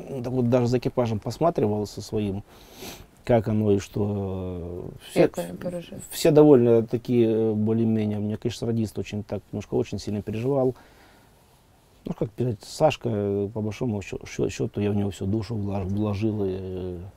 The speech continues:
Speaker 1: все летное мастерство, которое я мог, я ему отдал. И мы любили экипаж, и он был очень преданный.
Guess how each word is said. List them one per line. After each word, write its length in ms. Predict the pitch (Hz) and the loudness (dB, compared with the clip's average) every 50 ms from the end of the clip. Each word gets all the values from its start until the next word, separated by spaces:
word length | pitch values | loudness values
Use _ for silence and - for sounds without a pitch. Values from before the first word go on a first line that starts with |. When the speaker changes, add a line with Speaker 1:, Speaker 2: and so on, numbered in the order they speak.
| _ _ _ - - - - - - - - | _ _ _ -20 -20 -20 -20 -20 -20 -20 -20
Speaker 1:
все 160 | - - - | -8 -2 0
летное 280 | 110 110 104 - 107 101 | 2 2 2 0 -2 -4
мастерство, 380 | 98 92 - 113 101 - 131 | -4 -4 -6 -8 -6 -6 -4
которое 420 | 120 - 104 - - 110 107 107 104 | -4 -4 -4 -4 -2 -2 0 0 -2
я 100 | 104 104 | -2 -2
мог, 340 | 104 107 104 101 - - 107 | -2 -2 -4 -6 -6 -8 -8
я 200 | 104 101 101 101 | -6 -6 -4 -4
ему 200 | 101 104 104 101 | -4 -4 -4 -4
отдал. 400 | 101 98 95 95 95 95 98 98 - - - - - - - - - - - - - - - - - - - - | -4 -4 -4 -4 -4 -6 -6 -8 -12 -18 -20 -20 -20 -20 -20 -20 -20 -20 -20 -20 -20 -20 -20 -20 -20 -14 -6 -4
И 440 | 107 104 98 95 98 101 98 - - - - - _ _ _ _ _ _ _ - - - | 0 0 2 2 0 0 -2 -2 -4 -8 -14 -18 _ _ _ _ _ _ _ -20 -16 -6
мы 140 | - 147 165 | -2 0 2
любили 920 | 156 143 151 175 165 131 113 101 98 98 98 98 98 95 95 92 92 95 101 | 4 4 4 6 6 6 6 4 4 4 2 0 0 -2 -4 -4 -4 -6 -6
экипаж, 480 | - - - - 156 143 110 - - | -6 -4 2 4 4 4 4 2 -2
и 180 | 117 107 104 104 | -2 0 0 0
он 420 | 104 101 98 95 92 123 135 131 113 | -2 -2 -2 -4 -2 0 0 0 2
был 120 | 113 113 | 2 0
очень 220 | 110 107 - 117 | 0 -2 -4 -6
преданный. 720 | - - 110 104 101 101 104 101 98 95 92 90 90 87 82 | -4 -2 0 0 0 0 0 -2 -2 -4 -4 -6 -8 -10 -10